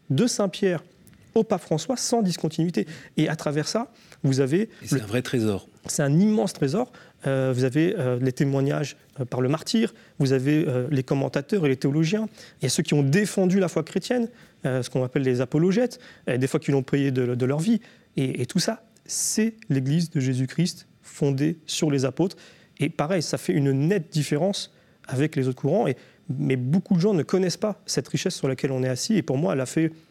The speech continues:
Speaker 1: elle a aussi eu euh, une part prépondérante parce que, vous savez, on arrive à Dieu par plusieurs chemins. Ça peut être ce qu'on appelle le mariage de raison ou le mariage de passion. Moi, j'étais plus sur le mariage de raison et donc il fallait des réponses. Je suis quelqu'un d'assez pragmatique, euh, de terre à terre. Et là,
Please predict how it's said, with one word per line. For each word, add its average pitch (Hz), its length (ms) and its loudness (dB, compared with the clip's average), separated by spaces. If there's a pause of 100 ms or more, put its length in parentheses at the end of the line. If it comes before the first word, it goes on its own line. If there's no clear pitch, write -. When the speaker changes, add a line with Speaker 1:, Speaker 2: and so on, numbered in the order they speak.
(120)
Speaker 1:
elle 127 120 0
a - 120 0
aussi 175 280 0
eu 190 200 4 (360)
euh, 123 340 -2
une 131 160 0
part 160 180 -2
prépondérante 147 600 0
parce - 180 -6
que, 160 80 0
vous - 640 -6
savez, 151 160 0
on 170 80 2
arrive 135 200 0
à 131 60 0
Dieu 156 120 2
par 147 180 -6
plusieurs 131 260 0
chemins. 156 260 -2
Ça 135 120 -6
peut - 120 -2
être 127 80 -4
ce - 40 -18
qu'on 131 100 -4
appelle 135 180 -2
le 127 60 0
mariage 123 220 -2
de 123 60 0
raison 127 300 2 (400)
ou 135 40 0
le - 20 2
mariage 143 180 0
de 127 60 0
passion. 127 300 -4 (400)
Moi, 139 140 2
j'étais 143 220 0
plus 156 140 0
sur 143 140 -2
le 127 60 0
mariage 123 160 0
de 127 80 0
raison 127 300 2 (520)
et 135 40 -2
donc 120 140 0
il - 20 -12
fallait 131 100 2
des 127 120 2
réponses. 139 500 -2 (480)
Je - 60 -12
suis - 60 -12
quelqu'un 139 240 -2
d'assez 139 200 0
pragmatique, 139 680 -2 (260)
euh, 120 240 -4
de 120 120 -2
terre 127 180 -2
à 131 80 0
terre. 160 280 0 (440)
Et 127 120 2
là, 143 280 0